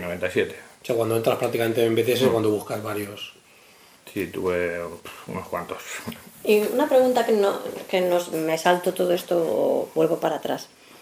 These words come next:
Speaker 3: Una persona que le gusta el hardcore y el punk, ve la película, que no tiene nada que ver ni con el hardcore ni con el punk, y de pronto dice, "Buah, cómo mola esto, quiero hacerlo"? ¿Por qué? ¿Qué es lo que te, o sea, yo ya sé lo que me atrae a mí, sé,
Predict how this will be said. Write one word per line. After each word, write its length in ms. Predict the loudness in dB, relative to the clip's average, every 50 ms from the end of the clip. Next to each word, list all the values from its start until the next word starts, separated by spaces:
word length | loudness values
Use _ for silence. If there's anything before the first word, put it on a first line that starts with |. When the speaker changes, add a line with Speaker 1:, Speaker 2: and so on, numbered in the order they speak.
| -20 -20 -20 -6 _
Speaker 3:
Una 160 | 6 6 6
persona 280 | 6 6 4 4 6 6
que 60 | 6
le 140 | 6 6 4
gusta 220 | 4 2 0 -2
el 40 | -2
hardcore 400 | 0 0 0 0 2 2 2 2
y 20 | 2
el 80 | 0
punk, 240 | 0 -4 -6 -6 -8 -10 -14 -18 -20 _ _ _ -20 -20 -20 -20 _ _ _
ve 200 | 4 6 6 8
la 120 | 6 6 4
película, 440 | 2 0 0 0 0 -2 -2 -4 -6 -12 -20 _ _ _ _ _ _ _ _ _ -2 2
que 100 | 4 4
no 80 | 4
tiene 180 | 4 4 4 4
nada 120 | 4 4
que 80 | 4 4
ver 120 | 4 4
ni 60 | 4 2
con 120 | 2 0 0
el 60 | -2
hardcore 320 | -2 -4 -2 0 0 2
ni 60 | 2
con 100 | 0 -2
el 80 | -2 -2
punk, 240 | -4 -6 -6 -6 -10 -16 -20 -20 -20 _ _ _ _
y 80 | 2 4
de 80 | 4
pronto 220 | 6 6 6 6 6
dice, 200 | 4 4 0 0
"Buah, 220 | 0 0 0 0 0
cómo 160 | 0 2 4
mola 240 | 4 4 4 4 2
esto, 200 | 0 0 -2 0
quiero 160 | 0 0 0 0
hacerlo"? 360 | 0 -2 -4 -4 -4 -6 -8 -10 -16 -20 _ -20 -20 _ _ _ _ _ _ _ _ _ _ _ _ _ _ _ _ _ _ _ _ _ _ _ _ _ _ _ _ _ _ 0
¿Por 180 | 2 2 4
qué? 200 | 6 4 4 4
¿Qué 100 | 2 0
es 60 | 0
lo 80 | 2 2
que 100 | 4 4
te, 260 | 4 4 4 4 2 2
o 60 | 0
sea, 220 | 0 0 -2 -2 -6 -10 -12 -14 _ _ 2
yo 160 | 6 8 8
ya 100 | 8 10
sé 140 | 8 8 8
lo 100 | 8 8
que 80 | 8
me 80 | 8 8
atrae 220 | 6 6 6 6
a 40 | 8
mí, 220 | 8 8 8 6
sé, 260 | 6 6 4 4 4